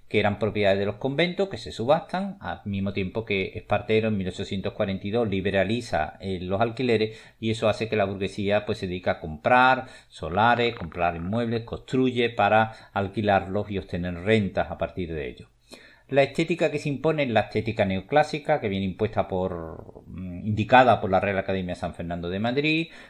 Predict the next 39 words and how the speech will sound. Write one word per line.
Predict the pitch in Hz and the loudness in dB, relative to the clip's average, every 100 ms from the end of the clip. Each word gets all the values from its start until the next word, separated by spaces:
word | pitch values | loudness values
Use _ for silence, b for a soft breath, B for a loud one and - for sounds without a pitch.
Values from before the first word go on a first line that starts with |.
| _ | _
con | 107 | -4
una | 98 92 | -2 -2
serie | 92 85 | -2 -4
de | - | -4
fachadas | 80 - 80 78 | -6 -4 -4 -4
simétricas, | 104 113 131 131 127 139 127 - - | -4 -2 -2 -4 0 2 0 -6 -6
donde, | 107 104 101 101 - | -2 0 0 -2 -4
eh, | 113 107 | -4 -2
una | 117 113 110 | -2 -2 0
serie | 110 98 | 0 0
de | 95 | 2
vanos | 113 139 143 139 | 4 4 2 0
re-, | 101 - | -4 -6
de | 85 - | -8 -6
forma | 107 98 95 | -4 -2 -2
regular | 95 92 117 135 | -2 2 4 4
se | - | 2
van | 95 90 | -2 -2
repitiendo, | 90 92 131 151 156 160 190 190 B B B - | -4 -4 0 0 0 0 0 0 B B B -2
eh, | 110 110 107 104 101 98 98 | 4 6 6 6 4 2 2
en | 95 95 95 98 98 110 | 0 -2 -4 -8 -4 -2
distintas | 110 104 117 104 107 | -2 -2 -4 0 -2
plantas, | - 143 156 151 143 | 0 2 2 2 0
ya | 101 | 0
sea | - 101 95 80 | -2 0 0 -2
en | 92 90 92 | -4 -4 -6
estas | - 92 | -6 -8
tres | 92 - | -8 -8
plantas | 120 135 123 107 | 0 0 0 -2
que | 98 | -2
vemos | 95 90 | -4 -4
aquí, | 87 123 | -6 -4
en | 123 | -2
el | 92 | -2
Hotel | 90 85 | -4 -8
Simón, | - 92 117 110 | -6 -4 -2 -2
en | 85 | -6
García | 80 95 | -6 -6
Vinuesa, | 82 87 123 - 98 - | -4 -4 -4 -2 -2 -4